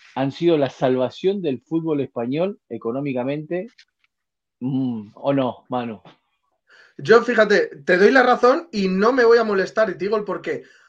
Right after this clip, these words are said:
Speaker 2: Ahora mismo tú me pones una plantilla de, eh, un equipo de primera mi-, división, mitad de tabla, Getafe, eh,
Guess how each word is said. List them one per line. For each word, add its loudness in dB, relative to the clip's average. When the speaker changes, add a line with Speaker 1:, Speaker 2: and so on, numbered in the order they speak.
Speaker 2:
Ahora 2
mismo -4
tú -6
me -2
pones -6
una -2
plantilla -4
de, -6
eh, -4
un -8
equipo -6
de -4
primera -6
mi-, -6
división, -6
mitad -2
de 0
tabla, 0
Getafe, -4
eh, -8